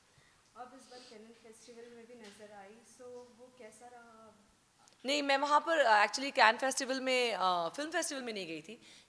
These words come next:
Speaker 2: लेकिन मैं कैन फेस्टिवल में के ठीक बाद, मतलब एक या दो दिन बाद,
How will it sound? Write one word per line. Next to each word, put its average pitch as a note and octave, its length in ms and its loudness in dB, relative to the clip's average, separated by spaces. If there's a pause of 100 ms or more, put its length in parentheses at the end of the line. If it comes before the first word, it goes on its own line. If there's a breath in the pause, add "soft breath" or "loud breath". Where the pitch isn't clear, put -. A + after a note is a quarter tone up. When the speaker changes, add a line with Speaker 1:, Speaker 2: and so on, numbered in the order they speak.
Speaker 2:
लेकिन G#3 180 -8
मैं A3 100 -8
कैन G3+ 200 2
फेस्टिवल A#3 460 -6
में A3+ 580 -6
के B3+ 220 -6 (240)
ठीक F#4+ 360 -2
बाद, F3 320 2
मतलब A3 300 -6
एक C4+ 260 -4
या C4+ 120 2
दो A#3 220 -2
दिन C4 220 -8
बाद, A3 340 0